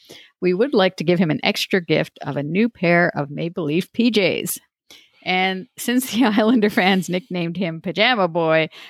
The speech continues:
we just figured it's high time he finally got a new pair, <laughs> a fresh pair of P Js with the Maple Leafs. So yeah, um, that's, that's our, uh,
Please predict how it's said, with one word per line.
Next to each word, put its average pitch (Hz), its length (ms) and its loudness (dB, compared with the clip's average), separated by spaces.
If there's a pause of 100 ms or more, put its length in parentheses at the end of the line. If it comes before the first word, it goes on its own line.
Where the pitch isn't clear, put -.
(140)
we 226 140 2
just 220 220 0
figured 185 320 -2
it's 180 120 -2
high 170 180 -2
time 165 260 -2
he 165 120 -4
finally 156 360 -4
got 156 240 -2 (400)
a 160 80 2
new 156 220 -4
pair, 151 360 -6 (160)
<laughs> - 140 -20
a - 760 -2 (180)
fresh 262 280 -2
pair 202 280 2
of 175 100 -4
P 190 160 -2
Js 254 640 0 (400)
with 247 180 -2
the 240 100 -4
Maple 220 300 0
Leafs. 170 260 -4
So 208 200 2
yeah, 269 340 2 (540)
um, 214 760 2
that's, - 440 -2 (340)
that's 220 280 -4
our, 196 280 2
uh, 175 440 2